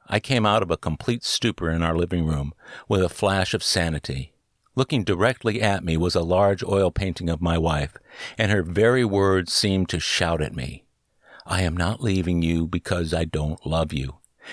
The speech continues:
It's because I do love you. I can't bear to be here when you lose the respect of others, and above all, when you lose your own self-respect." This was about ten P M, and the time here is important. It had happened to me,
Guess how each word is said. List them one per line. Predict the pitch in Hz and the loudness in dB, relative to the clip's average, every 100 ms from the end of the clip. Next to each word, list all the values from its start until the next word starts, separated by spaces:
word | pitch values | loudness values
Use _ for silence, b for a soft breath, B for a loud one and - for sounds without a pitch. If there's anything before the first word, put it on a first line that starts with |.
| B | B
It's | - | -2
because | 104 - 104 | -2 -2 0
I | 90 | 0
do | 82 95 | 0 0
love | 87 76 71 | 2 0 -2
you. | 67 67 67 _ B B | -6 -8 -10 _ B B
I | 98 | -4
can't | - 107 113 107 | -2 0 -2 0
bear | 104 101 | 2 2
to | 95 101 | 0 -2
be | 98 90 | 0 0
here | 90 85 | 0 2
when | 85 | 2
you | 87 87 | 2 2
lose | 85 98 92 | 2 2 0
the | 101 | 0
respect | 87 - 92 85 92 | -2 -2 -2 -2 -2
of | 87 | 0
others, | 90 87 85 - B B B | 2 0 -2 -8 B B B
and | 101 | -6
above | 85 101 113 | 0 2 4
all, | 104 101 92 | 4 4 2
when | 87 92 | 0 0
you | 90 | 0
lose | 87 98 92 87 | 0 0 0 0
your | 87 | -4
own | - 90 82 | -2 0 0
self-respect." | 80 - 85 - 76 - - 76 65 _ _ _ _ _ _ _ - | 0 0 0 -2 -6 -4 -2 -2 -4 _ _ _ _ _ _ _ -2
This | 151 - | -2 0
was | 131 | 0
about | 101 92 95 | 0 0 0
ten | - 110 92 | 0 -2 -2
P | 101 92 | 0 0
M, | 82 71 64 _ - | 0 -2 -6 _ -4
and | 101 | -2
the | 95 | 0
time | - 113 98 | 0 0 0
here | 87 78 | -2 0
is | 80 82 | -2 -2
important. | 73 - 104 - 64 - _ _ _ _ - | -4 -2 -4 -4 -14 -18 _ _ _ _ -2
It | 120 | 2
had | 139 | 2
happened | 127 123 - 120 | 4 2 2 -4
to | - | 0
me, | 117 90 76 78 | 0 0 0 -6